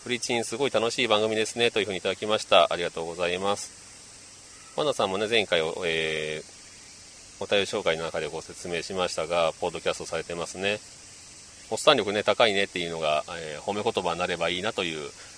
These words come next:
うちののっちくんの話でしたけども、本当にね、そうなると本当に嬉しいですよね。ワンダさん、ありがとうございます。海外からメールをいただきました。それから、末直さんいただきました。こちらも、えー、うちの番組聞きましたよという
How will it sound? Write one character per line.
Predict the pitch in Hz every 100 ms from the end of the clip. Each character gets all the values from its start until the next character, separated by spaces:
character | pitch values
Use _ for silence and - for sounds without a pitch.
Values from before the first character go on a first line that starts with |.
| - - 92
う |
ち | -
の | 82
の | 82
っ | 90
ち | -
く | 90 90
ん |
の | 87 85
話 | - 87 -
で | 82
し | 78
た | 73
け |
ど | 71 73
も、 | 76 71 69 - - - -
本 | 110
当 | 113
に |
ね、 | 123
そ | 131
う | 123
な |
る | 107
と | 78
本 | 90 80
当 | 80
に | 82
嬉 | 90
し | 98
い |
で | 80
す | 69 67
よ | 69
ね。 | 87 90 92 - - - - - - - - - - - 202
ワ | 95
ン |
ダ | 87
さ | 90
ん、 |
あ | 92
り |
が | 95
と | 95
う |
ご | 92
ざ | 95
い | 98
ま | 104 104
す。 | -
海 | - 101
外 | 92 85
か | - 80
ら | 76 - - 87
メ | 85
ー |
ル | 82
を |
い | 73
た | 92
だ |
き | 98
ま | 110
し | 101
た。 | 92 - - - - - - -
そ | 131
れ | 131
か | 117
ら、 | 107 101 92
末 | 90 131
直 | 143 110
さ | 95 92
ん |
い | 90
た | 101
だ | 101
き | 110
ま | 107 107
し |
た。 | - 101 90 -
こ | 113
ち | 131
ら | 123
も、 | 127 127 131
え | - 98 90
ー、 | 90 -
う | 104
ち | -
の | 101 95
番 | 92 90
組 | 90
聞 | 87 -
き |
ま | 98
し | 92
た | 101
よ | 113
と |
い | 95
う | 82